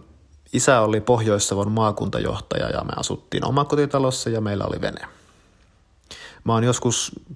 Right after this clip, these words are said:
tiivistänyt mun lapsuuden kokemusta rahasta siihen, että, että mä jouduin kyllä ihan aidosti jännittämään, että saanko mä Pleikkari kakkosen joululahjaksi sinä vuonna, kun se ilmestyi, mutta kyllä mä sitten <laughs> sain sen.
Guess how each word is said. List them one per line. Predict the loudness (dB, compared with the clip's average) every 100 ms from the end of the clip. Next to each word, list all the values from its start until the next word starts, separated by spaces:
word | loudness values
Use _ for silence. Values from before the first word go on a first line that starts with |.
| -2
tiivistänyt | 2 2 0 0 0 0
mun | 2
lapsuuden | 0 0 0 0 -2 -2
kokemusta | -2 -2 -2 -4 -2 0
rahasta | 2 0 -2 -6
siihen, | -4 -4 -4 -4 -6
että, | -6 -6 -6 -18 -20 -20 -20 -20 -6
että | -4 0
mä | 4
jouduin | 6 4 2
kyllä | 2 2 2
ihan | 2 -2 -4 -12 _
aidosti | 0 0 0 2
jännittämään, | 2 2 0 0 0 0 -2
että | -6 -6 -8 -8 -18 -20 _ _ -16 -4
saanko | 0 2 2
mä | 0
Pleikkari | 0 0 0 0 2
kakkosen | 2 0 -4 -4 -2
joululahjaksi | 0 0 -2 -2 -4 -4 -4 -2
sinä | 0 0
vuonna, | 2 2 0
kun | -2
se | 0
ilmestyi, | 0 0 -4 -6 -8 -14 -20 -20 -20 -20 -20 -12
mutta | -8 -6
kyllä | -2 -2
mä | 0
sitten | -2 0 0 0 0
<laughs> | 0
sain | 0 0 -2
sen. | -4